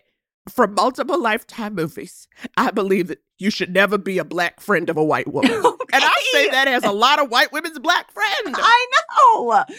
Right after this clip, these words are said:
Speaker 2: So, like, what? Uh, I, <laughs> obviously, you see yourself in, in these characters, uh, with much better wigs,
Speaker 1: <laughs>
Speaker 2: but it is, you're like, "Oh, if Megan and I are out to eat as we are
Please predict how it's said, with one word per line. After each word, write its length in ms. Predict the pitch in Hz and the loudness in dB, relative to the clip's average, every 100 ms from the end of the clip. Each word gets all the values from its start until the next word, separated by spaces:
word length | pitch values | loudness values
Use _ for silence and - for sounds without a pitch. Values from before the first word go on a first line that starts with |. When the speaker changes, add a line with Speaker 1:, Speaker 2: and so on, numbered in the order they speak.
| - - 294 | -20 -20 -10
Speaker 2:
So, 260 | - 320 | 0 2
like, 260 | 320 320 302 | 4 0 0
what? 240 | 240 311 - _ 196 | 0 0 0 _ -10
Uh, 80 | 202 - | -6 -2
I, 1000 | 233 - _ - 381 - _ - 349 254 | -2 -4 _ -6 -4 -8 _ -4 -2 0
<laughs> 40 | 202 | 4
obviously, 840 | 247 320 320 285 226 226 220 208 - | 4 2 -2 -8 -8 -6 -6 -6 -6
you 140 | 226 | -4
see 200 | 220 240 | -4 -4
yourself 480 | 214 220 214 190 180 _ _ _ _ 240 - | -4 0 2 2 -2 _ _ _ _ -16 -4
in, 380 | 208 214 208 196 | -2 -2 -4 -6
in 160 | 196 208 | -6 -2
these 200 | 208 208 | -2 -2
characters, 520 | 208 185 180 190 175 185 160 _ | -2 -2 -2 -6 -6 -8 -10 _
uh, 180 | 180 175 139 160 - | 0 0 -6 -18 -14
with 240 | 170 180 147 | -8 -6 -6
much 220 | 180 - | -8 -6
better 260 | 170 170 - _ | -4 -4 -8 _
wigs, 420 | 165 120 233 - 480 - | -8 -6 -6 0 2 2
Speaker 1:
<laughs> 180 | 277 554 | 0 2
Speaker 2:
but 360 | 240 214 208 - - - - _ _ - | 4 2 -2 -6 -16 -20 -20 _ _ -6
it 220 | 269 240 _ - | -4 -6 _ -2
is, 540 | 254 349 349 269 214 | 0 2 0 -2 -6
you're 160 | 214 233 | -6 0
like, 300 | 220 208 - - | 0 -2 -8 -2
"Oh, 240 | 285 254 | 0 2
if 160 | 208 185 | -2 -2
Megan 360 | 208 208 254 | -2 -2 -2
and 120 | 254 226 | -4 -2
I 140 | 208 | 0
are 120 | 196 | 0
out 220 | 185 165 - | 0 -2 -4
to 220 | 208 185 214 | -8 -8 -6
eat 380 | 262 185 151 - | -4 -2 -4 -2
as 300 | 180 175 180 | -2 -2 -6
we 140 | 175 | -2
are 680 | 240 269 156 147 135 175 | 2 4 4 0 -4 -6